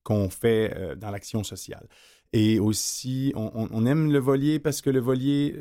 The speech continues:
c'est un mot qui signifie collectivité, qui signifie travail d'équipe, hein, parce que les oiseaux volent ensemble, pas, pas nécessairement <laughs> juste pour le plaisir, parce qu'ils aiment ça. Oui, ils aiment ça, sûrement, mais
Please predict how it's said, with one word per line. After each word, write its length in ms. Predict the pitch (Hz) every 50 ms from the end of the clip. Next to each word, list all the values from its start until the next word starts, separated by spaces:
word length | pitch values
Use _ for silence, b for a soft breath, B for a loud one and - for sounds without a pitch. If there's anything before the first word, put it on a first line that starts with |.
| - -
c'est 300 | 131 - - 123 117 -
un 120 | 123 120
mot 240 | 120 123 131 139 139
qui 320 | 139 139 - 131 123 123 120
signifie 840 | - - - 127 120 120 117 - - - 127 127 127 127 123 120 -
collectivité, 720 | - 135 135 135 139 - - 131 120 113 - - 98 87 -
qui 120 | - -
signifie 480 | - - - 123 117 113 110 - - 127
travail 580 | - - - 120 117 117 120 127 131 127 123 117
d'équipe, 500 | 104 107 110 104 - 131 101 - - -
hein, 160 | 101 98 127
parce 180 | 135 127 110 -
que 100 | - 101
les 160 | 101 101 98
oiseaux 420 | 104 104 95 104 123 131 131 131 127
volent 400 | 107 95 101 113 113 117 110 104
ensemble, 420 | 104 - - 120 117 120 120 113 98
pas, 320 | - 123 123 123 120 113 110 - _
pas 260 | - 120 120 120 120
nécessairement 680 | 117 117 113 - - 110 - 117 110 113 113 117 120 120 - -
<laughs> 120 | - 165
juste 260 | 131 123 131 120 -
pour 120 | - 131 131
le 100 | 120 117
plaisir, 560 | - 131 123 120 117 104 113 117 123 123 117
parce 220 | - 113 107 -
qu'ils 320 | - 110 104 101 98 98 101
aiment 100 | 98 95
ça. 160 | - - 131
Oui, 320 | - 104 95 95 110 151 185
ils 40 | 277
aiment 120 | 120 110 104
ça, 220 | - - 135 147
sûrement, 300 | - - 123 120 135 165 226
mais 160 | 180 170 147